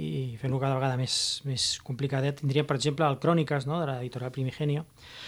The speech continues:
on només cada carta és especial, té un poder propi. Quan la jugues, jugues el seu poder. Però, a més a més, a banda d'això, de que et pots gi-, girar tota la partida, depèn de quina carta jugues en quin moment, sinó, a més a més, cada, cada ronda canvia com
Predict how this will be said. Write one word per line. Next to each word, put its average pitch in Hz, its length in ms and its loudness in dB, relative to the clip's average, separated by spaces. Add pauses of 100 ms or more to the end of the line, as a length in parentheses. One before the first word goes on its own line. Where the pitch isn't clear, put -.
(240)
on 160 240 6
només 170 260 4 (160)
cada 175 240 8
carta 185 320 6
és 165 80 2
especial, 180 560 6
té 170 80 4
un 151 80 2
poder 147 320 2
propi. 135 320 -2
Quan 127 160 -4
la 127 80 -2
jugues, 180 400 4
jugues 151 260 4
el 143 120 0
seu 135 180 -2
poder. 131 300 -2 (280)
Però, 139 140 -2
a 135 80 2
més 156 160 4
a 180 80 6
més, 196 180 6
a 131 120 2
banda 165 200 2
d'això, 165 320 4
de 143 100 2
que 127 80 -6
et - 40 -12
pots 131 160 -6
gi-, 139 120 -6 (200)
girar 143 320 4
tota 147 200 2
la 139 100 2
partida, 156 400 0 (180)
depèn 147 400 -2
de 143 100 0 (220)
quina 160 240 2
carta 156 240 2
jugues 151 240 0
en 120 100 -4
quin 147 140 0
moment, 165 320 2 (580)
sinó, 175 300 4
a 185 40 8
més 208 160 8
a 226 80 8
més, 226 260 8 (220)
cada, 185 1040 10
cada 202 240 10
ronda 240 400 8
canvia 185 400 8
com 131 160 0